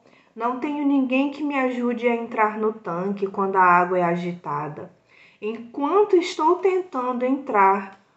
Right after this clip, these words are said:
outro chega antes de mim." Então Jesus lhe disse: "Levante-se,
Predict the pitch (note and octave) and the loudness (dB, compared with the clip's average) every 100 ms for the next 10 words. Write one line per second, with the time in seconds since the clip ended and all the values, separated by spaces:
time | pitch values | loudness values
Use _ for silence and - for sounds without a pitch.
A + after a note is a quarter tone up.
0 | _ _ A3 C#4 E4 D4+ - A#3 - - | _ _ -2 0 2 -2 -4 -8 -8 0
1 | G#3+ G#3 G3 F#3+ F#3 F#3+ F#3+ F#3+ F#3+ F3+ | 2 4 2 0 0 -2 -2 -6 -4 -4
2 | F3+ D#3 D#3 F3 - _ _ _ _ - | -4 -6 -8 -14 -16 _ _ _ _ -8
3 | G#3 G#3+ A#3+ B3 C4 B3+ A#3+ A#3 A#3+ A3+ | -6 -6 -4 0 0 2 -2 -4 -8 -8
4 | G3+ F3 D#3 E3 - - - _ _ _ | -8 -8 -10 -12 -18 -20 -20 _ _ _
5 | _ F3 F#3 G3 B3 B3 A3 G#3+ G3 G3 | _ -4 0 0 -2 -2 2 4 2 -2
6 | - - | -12 -20